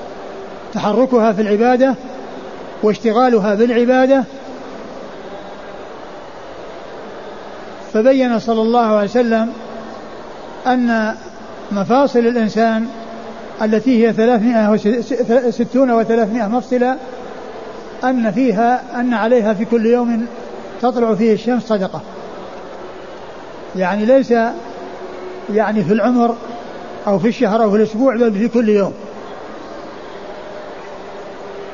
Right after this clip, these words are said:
ثم إن النبي صلى الله عليه وسلم ذكر أمثلة مما تكون به الصدقة،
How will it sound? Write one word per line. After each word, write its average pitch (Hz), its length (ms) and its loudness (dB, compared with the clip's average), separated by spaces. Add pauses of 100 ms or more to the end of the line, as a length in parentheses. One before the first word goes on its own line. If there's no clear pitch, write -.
(160)
ثم 285 180 4
إن 269 200 4
النبي 247 260 4
صلى 247 120 -2
الله 233 220 2
عليه 254 120 4
وسلم 226 300 0 (1500)
ذكر 254 260 4
أمثلة 220 480 2 (2000)
مما 254 300 2
تكون 247 420 4
به 247 320 4 (120)
الصدقة، 233 500 2